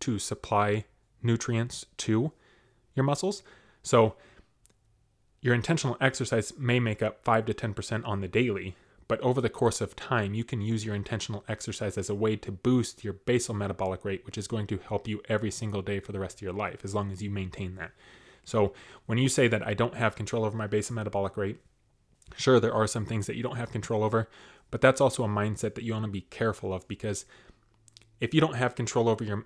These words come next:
your metabolic rate and you don't have control over how many calories you're burning, you might as well just not start or not do anything to help maintain your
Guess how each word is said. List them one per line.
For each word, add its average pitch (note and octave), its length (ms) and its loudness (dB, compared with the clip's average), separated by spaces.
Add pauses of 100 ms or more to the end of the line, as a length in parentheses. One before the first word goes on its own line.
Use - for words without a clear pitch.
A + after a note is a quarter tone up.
(100)
your A2+ 120 -2
metabolic G#2+ 460 2
rate G2+ 320 -2 (200)
and G#2 140 -2
you G#2 60 0
don't G#2 160 -2
have G#2+ 160 -4
control G2+ 400 -2
over G2 480 0 (600)
how B2+ 100 2
many A2+ 160 2
calories G#2+ 360 -2
you're G#2 80 0
burning, G#2 300 -2
you G#2+ 80 -2
might A2 160 2
as G#2 140 0
well G#2+ 100 -2
just G2+ 220 -6
not - 160 -12
start G2 240 0
or F#2+ 80 -2
not G2+ 180 -4
do G#2 140 -2
anything G2+ 340 -4
to - 160 -6
help - 220 -6
maintain G2+ 420 -4
your F#2 220 -4